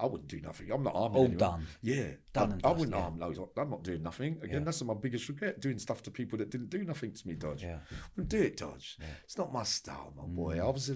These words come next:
Speaker 1: lost little boy.
Speaker 2: Yeah.
Speaker 1: I was following the crowd. I was like the climbing and the creeping around. I was never really that good at it.
Speaker 2: Yeah.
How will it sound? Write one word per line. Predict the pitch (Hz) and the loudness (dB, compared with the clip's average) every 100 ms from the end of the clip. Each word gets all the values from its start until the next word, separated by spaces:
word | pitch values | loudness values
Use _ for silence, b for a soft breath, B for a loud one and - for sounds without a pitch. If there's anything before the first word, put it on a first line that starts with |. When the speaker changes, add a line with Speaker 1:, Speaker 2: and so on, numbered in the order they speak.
| 120 | -2
Speaker 1:
lost | 147 147 | -2 0
little | 131 - | 0 -2
boy. | - 82 - 73 73 | -4 -8 -6 -8 -6
Speaker 2:
Yeah. | 80 80 | -6 0
Speaker 1:
I | 95 | 4
was | 104 | 4
following | - - 151 131 | 4 4 6 6
the | 92 | 4
crowd. | - - 78 69 69 69 B B - | -2 -4 -4 -4 -6 -8 B B -2
I | |
was | 101 104 | 0 2
like | 156 151 | 2 2
the | |
climbing | 113 - 120 98 92 92 | -2 -2 2 4 2 0
and | 87 85 | 0 -2
the | |
creeping | 82 - 117 110 101 | -2 0 0 0 -2
around. | 90 92 101 | -2 0 0
I | 92 | -2
was | 139 | -2
never | 180 190 117 | 2 2 4
really | 101 92 | 2 2
that | 85 82 - | 2 0 -2
good | - 73 | -6 -6
at | |
it. | 69 78 | -6 -6
Speaker 2:
Yeah. | 73 | -6